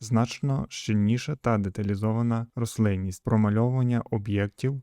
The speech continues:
і також загальна візуальна чіткість і деталізація вища, що робить гру більш привабливою.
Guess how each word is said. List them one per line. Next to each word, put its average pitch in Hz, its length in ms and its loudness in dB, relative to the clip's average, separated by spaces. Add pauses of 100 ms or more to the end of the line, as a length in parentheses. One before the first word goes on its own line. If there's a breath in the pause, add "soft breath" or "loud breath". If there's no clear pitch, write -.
(140)
і 104 380 4
також 160 280 -2
загальна 110 680 2
візуальна 104 520 0
чіткість - 600 -6
і 104 480 0
деталізація 107 1040 0
вища, 139 580 -2 (340 soft breath)
що 143 520 0
робить 113 300 2
гру 135 460 2
більш 117 380 2
привабливою. 104 880 0